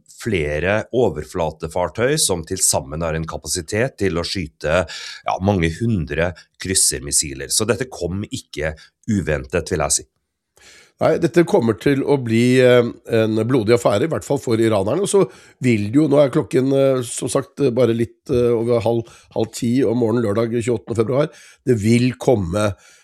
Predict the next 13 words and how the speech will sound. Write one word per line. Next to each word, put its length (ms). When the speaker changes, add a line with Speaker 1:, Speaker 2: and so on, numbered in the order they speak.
Speaker 2:
eh, 800
angrep 500
fra 300
Iran 320
mot, 240
eh, 240
Israel 380
og 120
mot 280
amerikanske 580
interesser 480
og 80
baser 480